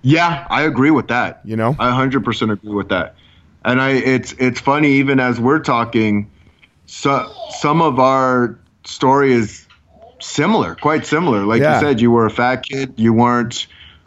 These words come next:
Speaker 1: the most athletic, you had parents who loved you, you were picked on and, and teased and bullied. And I, I think even as a fighter, like, you didn't have to explain to, to me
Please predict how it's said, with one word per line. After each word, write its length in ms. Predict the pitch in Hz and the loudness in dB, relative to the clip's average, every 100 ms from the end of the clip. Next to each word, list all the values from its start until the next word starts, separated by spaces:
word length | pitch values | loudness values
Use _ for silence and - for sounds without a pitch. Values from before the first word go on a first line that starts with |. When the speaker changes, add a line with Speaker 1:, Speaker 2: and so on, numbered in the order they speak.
| - | -6
Speaker 1:
the 100 | 123 | 2
most 300 | 120 123 120 | 4 4 2
athletic, 1000 | 127 113 113 120 131 135 139 135 135 - - | 0 0 0 0 2 4 4 2 -2 -16 -6
you 160 | 113 117 | 0 2
had 240 | 123 113 | 2 -2
parents 360 | 131 123 127 117 | 0 0 0 0
who 140 | 120 | 0
loved 320 | 107 120 127 117 | 2 2 0 0
you, 440 | 135 135 139 135 - _ - | 2 4 2 -2 -14 _ -2
you 140 | 113 | 2
were 120 | 110 | 2
picked 340 | 107 135 127 139 | 2 -2 -2 0
on 300 | 135 135 131 | 0 2 2
and, 260 | 104 92 - - | 2 0 -4 -4
and 280 | 110 107 | 2 2
teased 340 | 104 131 131 120 | 4 4 4 4
and 140 | 104 | 4
bullied. 520 | 104 127 135 135 131 - - _ _ - _ | 4 4 4 2 0 -8 -20 _ _ -20 _
And 480 | 113 117 117 117 113 - - | -4 0 4 4 2 -4 -4
I, 340 | 123 127 - - _ _ _ _ _ _ _ _ _ _ _ _ - - - - - | -2 -2 -4 -14 _ _ _ _ _ _ _ _ _ _ _ _ -20 -20 -20 -16 -6
I 100 | 131 | -4
think 320 | 135 175 165 | 0 0 0
even 280 | 170 160 143 | 0 2 2
as 260 | 127 143 139 | 2 0 0
a 80 | |
fighter, 300 | 123 151 156 | 0 0 0
like, 200 | 139 135 | 0 0
you 80 | 175 | 0
didn't 160 | 240 175 | 2 2
have 160 | 135 - | 0 0
to 100 | 123 | 0
explain 880 | 110 - - 135 139 139 127 117 - - - - - - | -2 -6 -2 0 2 2 2 0 -6 -20 -20 -20 -20 -12
to, 460 | - 147 135 135 101 | 0 4 4 4 0
to 240 | - 143 | 0 4
me 680 | 131 135 143 143 143 143 139 | 4 4 4 4 2 0 -6